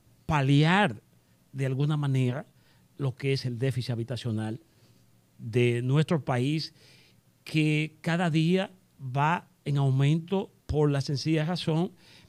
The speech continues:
de que los, de, tanto los ingenieros, eh, eh, como los desarrolladores que estamos, que estamos en este negocio, eh, no vamos a la par. O sea, el déficit habitacional existente a la fecha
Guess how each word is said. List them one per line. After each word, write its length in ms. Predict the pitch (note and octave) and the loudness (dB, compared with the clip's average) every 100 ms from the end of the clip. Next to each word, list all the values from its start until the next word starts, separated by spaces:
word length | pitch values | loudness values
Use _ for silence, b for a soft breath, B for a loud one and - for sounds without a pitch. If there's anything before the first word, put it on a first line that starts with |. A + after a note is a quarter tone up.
| B | B
de 280 | - C3 D3 | -12 -4 -4
que 180 | - D#3 | -2 -4
los, 320 | C#3+ D3 C3+ - | 0 0 -2 -6
de, 260 | C#3+ D3+ C#3 | -4 -2 -2
tanto 340 | C3 D#3+ D3 | -4 -8 -4
los 180 | E3+ D3 | -4 -2
ingenieros, 640 | D#3+ C#3+ C#3+ D3 D#3+ F3+ D#3+ | -2 0 0 0 -4 -6 -6
eh, 60 | D3 | -8
eh, 680 | C3 A#2 C3 B2+ B2 A2+ A2 | -8 -10 -10 -8 -8 -10 -8
como 220 | B2+ B2 | -4 -2
los 80 | B2+ | -2
desarrolladores 680 | A#2 C3 C3 B2+ C3+ D#3+ | -2 -4 -2 -2 -2 -2
que 120 | - C#3+ | -6 -8
estamos, 480 | C#3 D3 D3 E3 D#3 B _ | -6 -6 -4 -6 -8 B _
que 100 | - | -10
estamos 460 | - C#3 C#3 E3 E3 | -4 -2 0 0 -2
en 140 | D3+ | -4
este 200 | C#3 D#3 | -4 -4
negocio, 540 | D3+ C#3 D#3+ C#3+ A3 - B B B B _ _ | -4 -2 -2 -2 -4 -6 B B B B _ _
eh, 340 | - D3+ D3+ D#3 | -4 -2 0 -2
no 260 | D#3+ F3 F#3 | 0 0 2
vamos 420 | E3+ E3+ F3 - | 0 0 -2 -2
a 40 | |
la 160 | C#3 A#2 | -6 -6
par. 320 | A#2+ G#2+ - - _ | -8 -8 -10 -18 _
O 60 | C3 | -12
sea, 320 | - C#3+ A#2 _ B B B B _ | -6 -4 -6 _ B B B B _
el 200 | - F3 | -6 -4
déficit 320 | D#3+ A3+ B3 B3+ | 0 -2 -2 -4
habitacional 600 | A3+ G#3+ - F#3 F3 G3 | -4 -4 -2 0 2 0
existente 680 | F3 E3 - E3 G3 C#4 F#3 | -2 -6 -6 -4 -2 -2 -4
a 40 | |
la 120 | D#3+ | -4
fecha 460 | B2 D3 C#3 - F#3 | -4 -4 -6 -6 -14